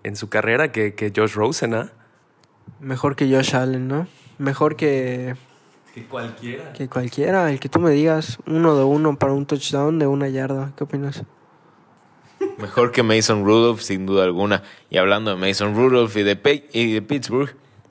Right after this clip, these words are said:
Speaker 3: vamos a pasar al partido que escogió Sergio, porque los Steelers reciben a los Cardinals, eh, en un partido que, pues, puede ser importante para las aspiraciones de playoffs de, eh, los Steelers.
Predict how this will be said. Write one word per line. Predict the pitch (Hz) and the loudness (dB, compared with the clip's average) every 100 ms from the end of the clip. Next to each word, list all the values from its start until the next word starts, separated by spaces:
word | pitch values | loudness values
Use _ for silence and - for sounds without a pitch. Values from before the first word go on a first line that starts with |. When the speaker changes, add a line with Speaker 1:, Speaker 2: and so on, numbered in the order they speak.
| _ - | _ -6
Speaker 3:
vamos | 95 98 92 | -4 -4 -10
a | - | -12
pasar | 87 101 117 - | -6 -4 -4 -4
al | 95 - | -8 -10
partido | - - 87 | -12 -8 -8
que | 85 | -8
escogió | - - 90 | -16 -6 -4
Sergio, | - 117 113 98 | 0 0 0 -2
porque | 131 131 127 131 - - - | 0 0 0 -2 -4 -20 -6
los | - 160 123 | 2 2 2
Steelers | 120 - 131 135 131 - - - _ _ | -4 -2 2 4 2 -2 -8 -20 _ _
reciben | - 92 - 156 131 123 127 - _ _ _ - | -6 -4 -2 0 2 0 -4 -18 _ _ _ -2
a | 82 | 0
los | 90 - | 0 2
Cardinals, | 101 104 120 127 135 - - _ _ _ - | 2 2 -2 -2 -2 -8 -12 _ _ _ -18
eh, | - 65 60 53 50 50 - - - | -10 -6 -4 -6 -8 -12 -16 -20 -14
en | - 101 | -6 -4
un | 110 | -2
partido | 110 101 107 117 117 | 0 0 2 2 2
que, | 104 110 117 131 _ - | 2 0 0 -8 _ -10
pues, | 85 82 - | -6 -6 -2
puede | 92 90 | 0 0
ser | 98 | 0
importante | 95 92 85 98 101 | -2 -4 -2 -2 -2
para | 95 90 | 0 0
las | 87 87 | 0 -2
aspiraciones | 85 95 90 104 107 104 | -2 0 2 2 2 2
de | 95 | 0
playoffs | - 104 104 117 127 - - 147 175 - 170 185 | 2 4 4 4 0 -10 -10 -10 -10 -8 -6 2
de, | 104 117 123 - _ _ _ _ _ - - | 4 4 0 -8 _ _ _ _ _ -18 -6
eh, | 98 90 | -4 -2
los | 87 87 92 | -2 -4 -4
Steelers. | - 101 98 85 - | -2 -2 0 -2 -6